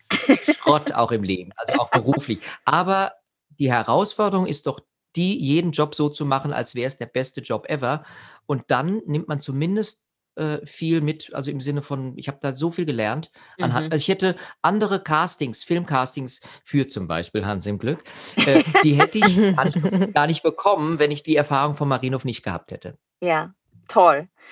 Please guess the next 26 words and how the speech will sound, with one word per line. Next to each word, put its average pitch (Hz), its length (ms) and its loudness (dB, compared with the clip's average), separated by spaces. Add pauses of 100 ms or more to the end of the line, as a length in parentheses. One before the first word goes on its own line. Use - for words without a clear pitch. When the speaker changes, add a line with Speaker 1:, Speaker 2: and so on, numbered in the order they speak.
(140)
Speaker 2:
Und 202 140 -2
so 262 80 6
ist 285 140 6
es 269 140 -4
halt 208 220 4
oft. 220 280 6
Man 185 140 0
muss 196 180 -4
halt 185 220 4
oft - 220 2
immer 202 260 4
sich 196 220 0
überlegen, 180 520 4 (580)
für - 140 2
irgendwas 233 460 6
wird's 240 220 4
gut 240 200 -2
sein, 196 340 4
warum 180 260 2
ich 185 120 -4
das 165 200 2
jetzt 170 180 0
hier 214 220 4
mache 196 460 4
und 190 260 -2
es, 175 140 6